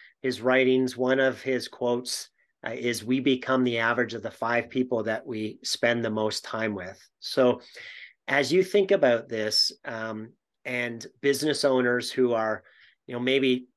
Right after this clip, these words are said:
trying to do it on their own or don't feel like it's okay to ask for help, Jonas, what advice would you have for, for people who, who are like that, who, who don't, um,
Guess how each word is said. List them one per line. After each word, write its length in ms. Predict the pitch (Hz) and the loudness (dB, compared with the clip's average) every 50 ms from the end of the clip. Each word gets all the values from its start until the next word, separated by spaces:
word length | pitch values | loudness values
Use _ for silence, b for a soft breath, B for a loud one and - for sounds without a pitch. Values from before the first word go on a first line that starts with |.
| _ - | _ -6
trying 300 | - 143 131 131 131 127 | -2 2 2 2 2 2
to 80 | 120 117 | -2 -2
do 180 | 113 127 127 127 | 2 2 4 4
it 80 | 123 | 4
on 140 | 120 120 113 | 0 -2 -4
their 180 | 113 113 110 117 | -6 -6 -4 -2
own 640 | 123 139 139 135 139 135 135 135 131 131 131 143 - - | 0 0 2 2 0 0 0 0 -2 -4 -6 -6 -8 -12
or 380 | - 113 113 113 113 113 117 | -8 -6 -4 -2 -2 -2 -4
don't 280 | 123 120 123 127 135 131 | -2 0 0 0 0 -2
feel 300 | - - 139 127 127 127 | -2 0 2 2 4 4
like 280 | 123 120 117 120 117 - | 2 2 0 0 -2 -6
it's 160 | 120 113 - | -8 -8 -8
okay 480 | - 120 120 113 - - 127 123 120 117 | -8 -8 -8 -8 -8 -6 -4 -4 -2 -2
to 200 | 113 113 - 120 | -4 -4 -4 -6
ask 260 | 113 113 113 - - | -6 -6 -6 -8 -8
for 140 | - 113 104 | -8 -8 -6
help, 400 | 104 123 127 123 117 117 120 B B B B B B B B B | -4 -2 0 0 0 -2 -4 B B B B B B B B B
Jonas, 280 | - 139 143 143 135 - | 2 2 4 4 2 4
what 260 | 147 180 196 196 240 | 6 6 6 6 4
advice 460 | 220 190 156 131 135 143 156 143 - | 0 0 2 4 2 2 2 2 2
would 140 | - 143 123 | 0 2 2
you 120 | 131 127 120 | 2 0 0
have 340 | 110 120 117 127 135 127 | -2 -4 -4 -4 -4 -6
for, 340 | - - 127 117 117 107 - _ _ _ _ _ _ _ _ | -6 -4 -2 -2 -2 -2 -4 _ _ _ _ _ _ _ _
for 140 | - 139 127 | 0 0 0
people 380 | - - 139 143 - 151 143 131 | 2 0 -2 0 2 2 2 4
who, 360 | 139 135 135 131 127 127 - _ b b b b b _ | 6 6 6 6 6 2 -6 _ b b b b b _
who 120 | - 156 | 2 4
are 140 | 156 143 135 | 4 6 6
like 240 | 131 135 151 156 - | 6 4 4 2 0
that, 260 | 143 117 107 104 101 | -2 -2 -2 -4 -4
who, 300 | 104 123 127 127 127 127 - - | 0 2 2 2 2 0 -6 -10
who 220 | - 139 131 123 - _ _ _ _ _ _ _ _ - | -8 -8 -8 -8 -12 _ _ _ _ _ _ _ _ -2
don't, 260 | 139 135 143 160 175 - - _ _ _ _ - | 0 0 2 0 -2 -8 -16 _ _ _ _ -6
um, 400 | 127 127 120 113 117 110 107 | -4 -4 -2 -2 -2 -4 -6